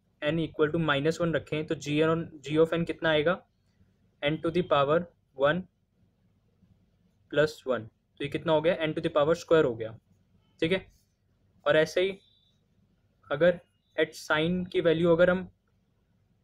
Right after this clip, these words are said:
सबसे minimum लेके चलें, हमने यहाँ maximum ली थी, ठीक है, अगर sine की value हम maximum लेके चलें,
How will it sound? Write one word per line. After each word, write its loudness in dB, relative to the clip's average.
सबसे 0
minimum 2
लेके 0
चलें, 0
हमने 2
यहाँ 2
maximum 0
ली 0
थी, -4
ठीक -6
है, -4
अगर 4
sine 0
की -4
value 2
हम -4
maximum -2
लेके 0
चलें, -4